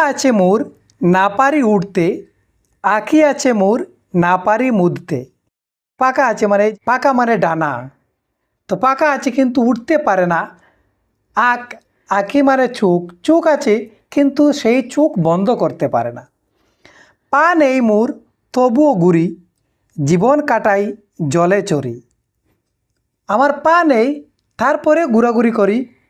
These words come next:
জীবন কাটাই জলে চড়ি, আর আমার জীবন কাটাই জলে চড়ে। যদি তুমি আমায় চিনতে পারো, তবে মোর নামটি মনে করো।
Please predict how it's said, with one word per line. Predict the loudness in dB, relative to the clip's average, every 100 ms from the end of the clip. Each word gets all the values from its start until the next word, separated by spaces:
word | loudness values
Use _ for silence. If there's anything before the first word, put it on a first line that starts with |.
| _ _ _ _ _ _ _ _ _ _ _ _ _ _ _ _ _ _ _ _ _ _ -4
জীবন | -2 2 2 2
কাটাই | -2 0 0 -2 -6 _ -2
জলে | 0 0 0
চড়ি, | -4 -6 -10 _ _ _ _ _ -2
আর | 0
আমার | 0 0 0
জীবন | -2 0 0 0
কাটাই | 0 0 0 -4 -12 _ _ _ -2
জলে | 0 2 0
চড়ে। | 0 -2 -2 -6 -12 _ _ _ _ _ _ _ _ _ _ _ _ _ _ _ _ _ _ _ _ -10 -4
যদি | 0 2 2 2
তুমি | 2 2 4
আমায় | 2 2 0 -2
চিনতে | -2 0 0 -2
পারো, | 0 2 0 -2 -10 _ _ _
তবে | 0 2
মোর | 2 2 2
নামটি | 0 0 -2 0 2
মনে | 2 0
করো। | 0 -2 -2 -6